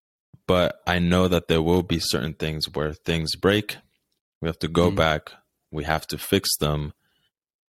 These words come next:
Speaker 1: First of all, realize why they broke, then fix them. And whether it's,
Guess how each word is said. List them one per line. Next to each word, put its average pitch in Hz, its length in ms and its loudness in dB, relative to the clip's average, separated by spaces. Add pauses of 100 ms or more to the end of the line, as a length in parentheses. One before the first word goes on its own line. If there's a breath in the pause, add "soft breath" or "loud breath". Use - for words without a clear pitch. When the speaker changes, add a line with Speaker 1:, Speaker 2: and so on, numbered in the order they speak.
(300)
Speaker 1:
First 110 200 2
of 98 80 4
all, 87 60 4
realize 87 380 2
why 85 180 2
they 82 100 2
broke, 71 340 -4
then 95 180 0
fix - 340 -6
them. 71 240 -10 (720)
And 80 520 -2 (180)
whether 120 360 2
it's, 110 160 2